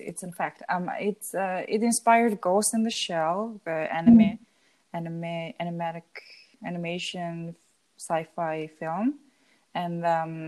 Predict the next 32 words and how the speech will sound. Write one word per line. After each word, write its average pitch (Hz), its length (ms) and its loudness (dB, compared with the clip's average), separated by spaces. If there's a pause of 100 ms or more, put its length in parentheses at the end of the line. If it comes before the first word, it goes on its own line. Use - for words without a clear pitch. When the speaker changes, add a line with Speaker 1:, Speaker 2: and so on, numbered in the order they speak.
(340)
Speaker 1:
The 175 60 -2
Fifth 185 360 -4
Element. 180 420 -2 (680)
Speaker 2:
Mm-hmm. 226 400 10 (480)
Speaker 1:
Yeah, 165 460 -2 (100)
they 175 80 -2
were 175 180 0
all 170 160 2
inspired 170 540 -6
by 185 180 -6
this, 208 360 -6 (460)
and, 190 360 -2
um, 185 380 -4 (960)
I 240 140 6
kind, 302 500 0 (300)
I, - 340 -6
recently 415 420 2
I 330 60 -4
found 262 300 6
out 233 280 2
Blade 196 200 0
Runner 180 500 0
was 165 300 -4
based 180 380 -2
on 180 140 -4
a 160 160 -4 (560)
mo-, 170 360 -2 (100)
book, - 680 -4 (540)
on 175 80 -4
a 165 60 -2
novel. 156 500 0 (640)
Speaker 2:
Yes, 202 340 10